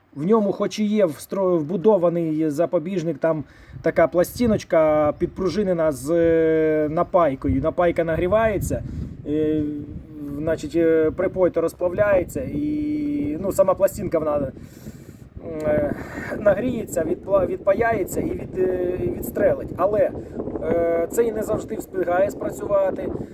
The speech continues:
то став-, і інколи може так валити, що він коротне взагалі, таке теж буває. Для цього стоїть запобіжник, щоб відключити цей уз-, зіп, щоб він не продовжив горіння.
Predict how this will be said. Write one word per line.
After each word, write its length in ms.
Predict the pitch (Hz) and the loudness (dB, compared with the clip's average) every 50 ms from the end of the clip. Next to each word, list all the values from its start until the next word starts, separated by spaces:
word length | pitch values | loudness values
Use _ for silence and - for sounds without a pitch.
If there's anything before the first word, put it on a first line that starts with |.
| - - - | -16 -10 -4
то 120 | 175 180 | -4 -4
став-, 640 | 175 - - 196 196 196 196 202 196 190 185 - - | -4 -2 0 0 2 4 4 2 2 0 -4 -8 -8
і 40 | 175 | -8
інколи 580 | 180 - 180 185 170 - 190 175 175 180 175 | -8 -8 -8 -8 -2 -2 0 0 2 0 0
може 260 | 170 170 185 175 175 - | 0 0 0 -2 0 0
так 200 | 180 175 - - | -2 -2 -2 0
валити, 380 | 156 175 185 185 185 - 175 | 2 2 2 2 0 -4 -4
що 120 | - - 170 | -4 -2 -4
він 140 | 165 165 | -4 -2
коротне 380 | - 175 170 165 151 - 170 170 | -2 0 0 0 0 -2 -2 -4
взагалі, 540 | 147 135 156 156 143 156 151 160 180 196 208 - _ - - _ _ | -2 -2 -2 0 0 0 0 0 -4 -6 -10 -14 _ -20 -20 _ _
таке 240 | - 160 - 180 175 | -4 -2 0 0 0
теж 240 | - 185 185 160 | 4 4 4 4
буває. 540 | 147 156 175 170 175 175 175 170 170 160 151 _ _ _ _ _ _ _ - | 4 -2 0 2 4 4 4 4 2 0 -2 _ _ _ _ _ _ _ -8
Для 160 | 143 160 185 | -2 -2 0
цього 200 | 175 - 214 208 | 0 2 0 0
стоїть 340 | - - - 190 190 190 175 | 0 -2 -8 -10 -8 -8 -2
запобіжник, 600 | 151 175 139 - 175 151 208 226 208 196 190 160 | -2 -2 0 0 -2 0 0 -4 -4 -2 -4 -4
щоб 160 | - 180 165 | -2 -2 -2
відключити 560 | 147 170 135 - 165 170 - - 185 170 180 175 | -2 -2 -4 -4 -8 -8 -8 -6 -8 -6 -6 -4
цей 220 | - 180 170 170 | 0 2 4 4
уз-, 380 | 170 160 165 170 151 139 - 170 | 4 2 0 -2 -4 -2 -2 -4
зіп, 200 | 147 190 214 - | -2 -2 -4 -2
щоб 140 | - 170 | -2 0
він 120 | 151 170 170 | 0 0 0
не 100 | 170 165 | 0 0
продовжив 460 | - 165 160 147 180 175 156 175 156 | 0 0 2 4 2 2 4 2 2
горіння. 480 | 147 175 165 180 170 151 143 117 87 | 4 2 2 2 0 0 -2 -6 -8